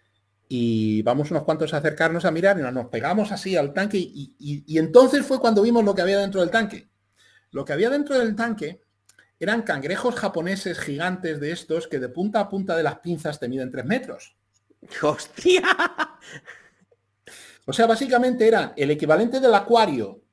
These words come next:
Speaker 1: al que habíamos estado en el restaurante aquel, pero con esos bicharracos. Y yo es que me quedo pensando y digo,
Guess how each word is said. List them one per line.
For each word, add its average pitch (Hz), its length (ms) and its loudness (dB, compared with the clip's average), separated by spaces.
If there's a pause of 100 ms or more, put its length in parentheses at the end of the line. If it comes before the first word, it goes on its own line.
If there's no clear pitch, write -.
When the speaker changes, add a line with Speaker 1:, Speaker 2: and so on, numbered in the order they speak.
Speaker 1:
al 139 180 -2
que 147 80 0
habíamos 208 420 2
estado 196 340 4
en 143 60 0
el 127 100 -2
restaurante 131 440 0
aquel, 214 460 -2 (460)
pero 165 180 4
con 180 160 2
esos 170 220 0
bicharracos. - 720 -6 (440)
Y 117 80 -8
yo 123 100 0
es 143 60 -8
que 226 120 2
me 208 120 -4
quedo 170 200 0
pensando 151 560 -4
y - 20 -2
digo, 120 280 -6